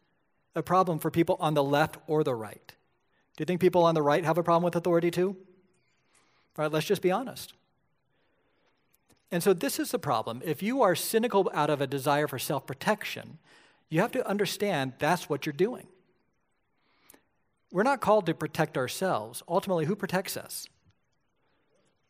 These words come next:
The Lord, right? Psalm thirty-seven nineteen. "Many are the afflictions of the righteous, but the Lord delivers him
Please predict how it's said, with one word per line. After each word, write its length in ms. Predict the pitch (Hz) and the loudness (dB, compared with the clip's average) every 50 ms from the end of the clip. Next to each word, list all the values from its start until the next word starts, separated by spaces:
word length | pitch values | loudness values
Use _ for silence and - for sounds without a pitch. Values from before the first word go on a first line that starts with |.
| _ _ _ - | _ _ _ -4
The 80 | 156 | 0
Lord, 260 | 143 190 240 208 120 | 2 2 2 2 2
right? 300 | 120 131 151 202 240 226 - _ | 2 0 0 0 0 -4 -12 _
Psalm 300 | _ - - 151 156 175 | _ -4 -2 0 0 2
thirty-seven 420 | 170 175 170 175 160 180 180 170 170 | 2 2 2 2 2 2 2 2 2
nineteen. 540 | 170 170 190 180 - 233 262 208 - - - _ _ _ _ - - - _ _ | 2 0 0 -4 -6 -6 -6 -6 -10 -14 -18 _ _ _ _ -20 -20 -20 _ _
"Many 260 | 156 156 170 202 220 | 0 2 4 6 6
are 60 | 214 | 8
the 100 | 190 202 | 8 8
afflictions 460 | 196 190 - 214 214 - - 214 180 | 8 8 6 2 0 0 -2 0 0
of 80 | 190 190 | 2 4
the 100 | 170 160 | 4 6
righteous, 340 | 156 175 208 208 180 147 - | 6 6 6 4 0 -2 -2
but 140 | - 160 139 | -4 -4 -4
the 80 | 143 | -4
Lord 340 | 131 135 147 170 196 208 170 | 0 2 4 4 4 2 0
delivers 520 | 165 156 147 147 151 165 160 170 165 - | -2 -2 0 0 0 0 0 0 -2 -2
him 320 | - 151 151 147 147 160 | -6 -6 -6 -6 -6 -8